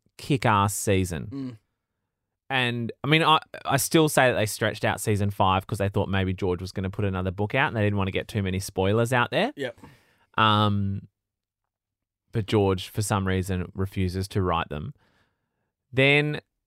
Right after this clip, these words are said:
Speaker 1: this season, they were like, "It's gonna be the craziest season ever." But to be honest,
Speaker 2: Hmm.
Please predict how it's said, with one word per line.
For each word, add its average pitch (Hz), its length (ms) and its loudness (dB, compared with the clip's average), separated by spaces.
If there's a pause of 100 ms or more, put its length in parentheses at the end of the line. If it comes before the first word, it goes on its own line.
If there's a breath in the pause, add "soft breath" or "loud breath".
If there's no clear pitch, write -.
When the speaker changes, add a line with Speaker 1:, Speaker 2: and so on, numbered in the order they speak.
(180)
Speaker 1:
this 165 280 4
season, 107 640 2
they 107 80 2
were 107 60 4
like, 110 180 0
"It's 127 140 -8
gonna 160 200 2
be 135 180 4
the 113 140 0
craziest 135 560 2
season 127 340 2
ever." 110 420 2 (640)
But 160 200 0
to 180 60 -6
be 185 140 6
honest, 120 540 2
Speaker 2:
Hmm. - 160 -14